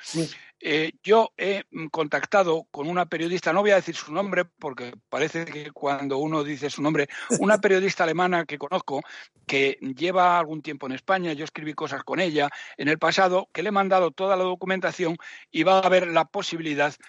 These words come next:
Speaker 2: de publicarlo en algún, eh, diario alemán. De todas maneras,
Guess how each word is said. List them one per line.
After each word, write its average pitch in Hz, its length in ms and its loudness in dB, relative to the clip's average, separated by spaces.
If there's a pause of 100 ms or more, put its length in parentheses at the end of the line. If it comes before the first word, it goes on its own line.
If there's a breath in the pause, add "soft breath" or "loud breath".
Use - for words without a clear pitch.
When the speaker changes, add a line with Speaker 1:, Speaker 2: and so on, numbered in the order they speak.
(140 loud breath)
Speaker 2:
de 160 140 -6
publicarlo 156 760 -2
en 127 140 -2
algún, 135 480 -2 (100)
eh, 110 580 -2
diario 127 400 2
alemán. 90 340 -12 (320 loud breath)
De 185 140 2
todas 233 480 2
maneras, 180 540 0